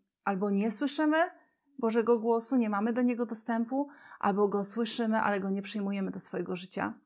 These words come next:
Jest to przyrównane, tak jak w dziesiątym wersecie, do ciemności, do cienia śmierci, do nędzy i spętania żelazem, czyli do takich kajdanów, które my nosimy na swojej duszy, w swoim sercu i nawet ich nie widzimy,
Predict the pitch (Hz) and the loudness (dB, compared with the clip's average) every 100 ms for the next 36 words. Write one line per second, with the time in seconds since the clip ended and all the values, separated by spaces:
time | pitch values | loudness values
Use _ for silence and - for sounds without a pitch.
0 | - 214 208 202 208 - 208 202 208 208 | -8 2 2 4 2 4 4 6 6 6
1 | 202 202 208 202 185 196 220 202 202 196 | 6 2 0 -2 -2 -2 0 2 2 2
2 | 208 - 208 220 214 - - - - 196 | 2 4 6 6 4 0 -20 -16 2 4
3 | 202 - 254 262 262 262 - - 285 302 | 6 8 12 12 12 10 4 4 4 4
4 | - - 190 208 202 - 226 226 220 - | 0 -8 4 6 6 6 6 6 2 4
5 | 214 220 226 226 277 302 294 - _ - | 6 8 6 4 4 4 2 -18 _ -20
6 | - 185 196 208 220 226 240 220 254 285 | -10 2 6 8 8 10 8 8 6 6
7 | 311 - - - - 208 220 214 220 220 | 4 -2 -6 -4 0 0 2 2 4 2
8 | 214 - - 185 208 214 208 190 185 202 | -2 -20 -4 2 6 6 6 2 -4 -2
9 | 196 190 202 202 214 220 196 190 220 262 | -2 -2 -4 -2 -4 -2 -2 2 4 6
10 | 254 202 - - - _ - 214 202 214 | 4 2 -6 -20 -20 _ -2 0 2 2
11 | 220 220 220 202 196 214 190 185 196 208 | 0 0 0 0 -4 -2 -2 0 -4 -4
12 | 202 196 196 185 180 185 214 196 208 226 | -4 -4 -4 -2 -4 -4 -6 -4 -2 -2
13 | 226 214 202 196 190 202 190 | -2 -4 -4 -6 -4 -2 -2